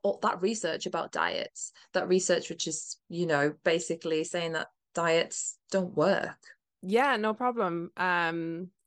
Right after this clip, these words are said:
Speaker 2: and I think a lot of the time when we hear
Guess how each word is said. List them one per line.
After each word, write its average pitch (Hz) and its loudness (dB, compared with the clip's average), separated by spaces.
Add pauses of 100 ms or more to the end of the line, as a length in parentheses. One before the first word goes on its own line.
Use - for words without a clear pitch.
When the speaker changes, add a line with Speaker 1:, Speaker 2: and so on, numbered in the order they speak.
(200)
Speaker 2:
and 202 4
I 202 2
think 247 0 (240)
a 202 4
lot 220 4
of 254 4
the 247 4
time 202 0
when 180 -2
we 180 -2
hear 180 0